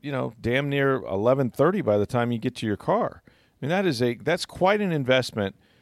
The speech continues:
when you consider that, depending on where you're driving from, it may have taken you an hour to get there, an hour to get home. Um,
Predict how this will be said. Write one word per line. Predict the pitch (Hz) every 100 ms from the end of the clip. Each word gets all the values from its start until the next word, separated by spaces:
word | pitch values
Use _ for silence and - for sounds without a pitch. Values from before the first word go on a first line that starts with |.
| _
when | - 110
you | 110
consider | 120 - 127 117 110
that, | 104 104 101 - -
depending | 98 120 117
on | 104
where | 110
you're | 107
driving | 90 107 110 104
from, | 95 101 101
it | 98
may | 101
have | 98
taken | 110 101
you | 98
an | 92
hour | 98 104
to | 101
get | 95 98
there, | - 101 98
an | 87
hour | 101 104
to | 98
get | 98
home. | 92 131 107 95 - _ _ _ -
Um, | 107 101 101 101 101